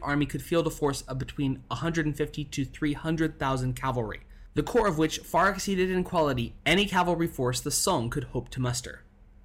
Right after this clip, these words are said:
Yet this would be constantly tempered by the dual fact that such numbers were almost certainly inflated by large numbers of non-warrior horsemen impressed to fill out their ranks, and that Xia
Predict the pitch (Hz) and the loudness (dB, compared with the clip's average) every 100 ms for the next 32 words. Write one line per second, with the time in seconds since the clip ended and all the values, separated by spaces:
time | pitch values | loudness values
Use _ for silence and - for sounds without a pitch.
0 | - 160 170 220 220 202 185 185 - 208 | -2 0 2 2 2 0 0 -4 -2 -2
1 | 202 151 160 - 175 127 117 135 135 127 | -2 -2 -4 -2 -2 0 -2 -2 -2 2
2 | 185 185 165 123 123 - 139 185 175 185 | 2 2 0 -2 -2 -4 -2 -2 0 2
3 | 170 160 - - - 185 180 - 208 190 | 2 0 -2 -2 0 0 0 0 0 2
4 | 185 170 185 185 190 151 147 156 143 127 | 0 2 0 0 -2 0 0 0 2 2
5 | 131 127 131 127 127 123 135 127 117 113 | 2 0 0 2 0 0 0 4 4 2
6 | 110 110 - 170 - 156 151 - - 160 | -2 -4 0 0 0 -2 -2 -10 -2 -2
7 | 160 143 135 - 127 135 123 90 92 92 | 0 -2 -2 -4 -8 -4 -4 -4 -8 -2
8 | 165 160 - - - - - - 196 190 | 0 0 -4 -10 -18 -20 -20 0 2 4
9 | - - 202 151 | 2 2 2 0